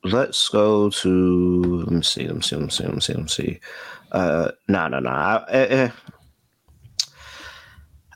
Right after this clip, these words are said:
I feel like anytime I give out Harrison Barnes, I just, it, it doesn't work in my favor. I'm not gonna do that.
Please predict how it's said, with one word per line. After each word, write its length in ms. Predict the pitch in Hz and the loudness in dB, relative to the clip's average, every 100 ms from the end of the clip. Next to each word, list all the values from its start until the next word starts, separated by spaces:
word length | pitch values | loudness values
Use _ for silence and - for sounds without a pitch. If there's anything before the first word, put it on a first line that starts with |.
| - | 0
I 340 | 170 185 196 | 2 2 2
feel 160 | 214 240 | 2 2
like 140 | 180 | 2
anytime 300 | 127 117 123 | 2 0 0
I 60 | 101 | 0
give 140 | 98 | 0
out 140 | 90 98 | 0 0
Harrison 300 | 92 92 82 | 0 0 0
Barnes, 360 | 85 82 80 | 0 0 -2
I 60 | 80 | -2
just, 420 | 85 - - - - | -2 -2 -2 -8 -4
it, 100 | 104 | 2
it 140 | 92 95 | 2 2
doesn't 260 | 87 85 | 0 -2
work 160 | - - | -4 -6
in 80 | - | -6
my 80 | - | -4
favor. 240 | 76 73 | -2 -2
I'm 100 | 85 | -2
not 140 | 64 | -2
gonna 160 | - - | -4 -2
do 60 | - | -2
that. 680 | - - - - - - | -4 -8 -16 -12 -10 -10